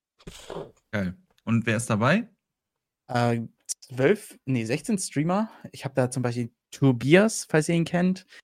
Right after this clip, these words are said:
Speaker 1: Mhm.
Speaker 2: Enclays ist dabei. Äh, natürlich die große Legende Nils eins.
Speaker 1: Yes.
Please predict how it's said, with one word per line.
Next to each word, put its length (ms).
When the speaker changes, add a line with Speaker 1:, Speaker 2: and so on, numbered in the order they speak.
Speaker 1:
Mhm. 80
Speaker 2:
Enclays 540
ist 200
dabei. 500
Äh, 200
natürlich 340
die 100
große 300
Legende 340
Nils 600
eins. 360
Speaker 1:
Yes. 440